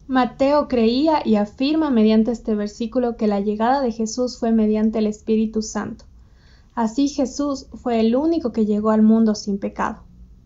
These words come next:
Como vemos, Jesús se despojó de ser Dios y creció en una familia humilde. Dios eligió hacer esto. Desde aquí podemos ver su gracia, el corazón de Dios,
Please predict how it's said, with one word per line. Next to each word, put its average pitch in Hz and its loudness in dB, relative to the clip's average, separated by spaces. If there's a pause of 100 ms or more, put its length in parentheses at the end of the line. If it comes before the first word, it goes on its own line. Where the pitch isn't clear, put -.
(440)
Como 226 4
vemos, 285 -2 (440)
Jesús 277 -4
se 311 4
despojó 247 0
de 285 2
ser 226 -2
Dios 247 -2
y 226 -4
creció 220 -2
en 254 -2
una 233 2
familia 214 2
humilde. 202 0 (800)
Dios 254 2
eligió 262 2
hacer 254 -2
esto. - -8 (1160)
Desde 240 0
aquí 294 -2 (200)
podemos 247 0
ver 233 0
su 220 -2
gracia, 202 -4 (260)
el 220 -2
corazón 226 -2
de 226 0
Dios, 214 -2